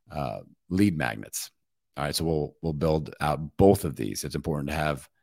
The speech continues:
both, in my opinion. So let's talk about the mass list builder ideas and options. My favorite mass list builder is a scorecard. Uh, my number one way that I add people to my email list is my podcast growth scorecard.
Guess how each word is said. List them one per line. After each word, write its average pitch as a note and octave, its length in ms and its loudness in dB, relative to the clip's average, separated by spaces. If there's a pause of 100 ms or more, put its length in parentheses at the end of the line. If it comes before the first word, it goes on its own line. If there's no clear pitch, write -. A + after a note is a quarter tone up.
(220)
both, D2+ 400 6
in D2 140 -2
my C#2 160 0
opinion. D#2+ 420 2 (360)
So - 100 -2
let's - 80 2
talk C3 120 10
about A#2 160 6
the G#2 60 4
mass F#2 460 6
list F2+ 340 -2
builder D#2+ 420 2
ideas D2+ 440 0
and C#2+ 80 0
options. A1+ 500 -4 (380)
My D2 140 -4
favorite A2 600 6
mass F2+ 460 2
list F2 240 -2
builder E2+ 260 2
is D2 140 -2
a - 20 -2
scorecard. - 640 -4 (480)
Uh, C#2+ 100 0
my D#2 200 4
number F2 400 4
one F2+ 360 4
way F2 200 4
that D#2+ 120 0
I C#2 60 0
add D2 240 0
people E2+ 240 -4
to - 80 -10
my C#2+ 120 -6
email G2 340 2
list C#2 400 -4 (320)
is E2+ 180 -2
my D#2 160 -2
podcast E2+ 640 -4
growth C#2+ 280 -2
scorecard. F2 580 4